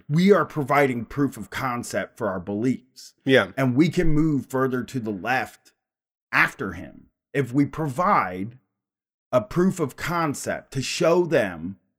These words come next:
Speaker 1: that we can make this fucking world better.
Speaker 2: Yeah.
Speaker 1: You know what I mean?
Speaker 2: Yeah.
Speaker 1: And, like, uh, I feel like we owe it to them because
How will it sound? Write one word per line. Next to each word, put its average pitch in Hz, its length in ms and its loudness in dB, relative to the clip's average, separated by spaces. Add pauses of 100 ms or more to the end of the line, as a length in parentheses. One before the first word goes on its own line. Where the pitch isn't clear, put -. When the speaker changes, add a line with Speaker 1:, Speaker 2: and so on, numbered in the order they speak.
(320)
Speaker 1:
that 120 180 0
we 143 200 4
can 120 260 -2
make 120 380 -4
this 113 220 -8
fucking 104 420 -6
world 117 300 2
better. 85 240 -18 (220)
Speaker 2:
Yeah. 110 240 2
Speaker 1:
You 151 120 6
know 151 120 10
what 139 100 8
I 127 120 6
mean? 135 400 2 (160)
Speaker 2:
Yeah. 110 160 0
Speaker 1:
And, 139 240 2
like, 139 280 4
uh, 120 280 4
I 131 100 4
feel 180 180 -2
like 175 160 0
we 147 140 0
owe 135 200 2
it 196 260 -2
to 208 120 0
them 226 300 -2
because 131 480 -4